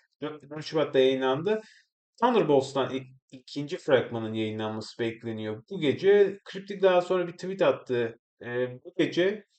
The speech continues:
ya da pazartesi günü yayınlanabilir diye. Ama büyük ihtimalle Super Bowl sırasında yayınlanacak. Türkiye saatiyle iki buçukta başlıyor.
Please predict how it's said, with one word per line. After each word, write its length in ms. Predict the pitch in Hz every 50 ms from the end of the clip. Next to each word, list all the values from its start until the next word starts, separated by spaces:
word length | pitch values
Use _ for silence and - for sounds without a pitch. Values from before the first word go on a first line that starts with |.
| _ -
ya 160 | 151 151 151
da 360 | 165 175 175 151 - - - _
pazartesi 360 | - 135 151 165 160 160 - -
günü 100 | 131 123
yayınlanabilir 680 | 120 113 113 113 117 117 117 110 113 110 110 110 113 123
diye. 220 | 170 208 233 226 _ _ _ _ _ _ _ -
Ama 240 | 220 220 202 190
büyük 160 | 196 202 185 160
ihtimalle 580 | - - 143 139 135 147 165 180 185 190 - _ _ _ _ _
Super 360 | - - - - 160 165 151 143
Bowl 240 | 143 135 135 131
sırasında 380 | - 135 131 123 123 - 123 123
yayınlanacak. 500 | 143 170 170 175 175 165 160 170 170 -
Türkiye 260 | - 160 - - 151 139
saatiyle 400 | 135 151 143 135 135 131 123 -
iki 180 | - - 185
buçukta 400 | 165 - - 180 170 - 180 170
başlıyor. 680 | 175 170 165 160 - - - 175 170 175 175 170 170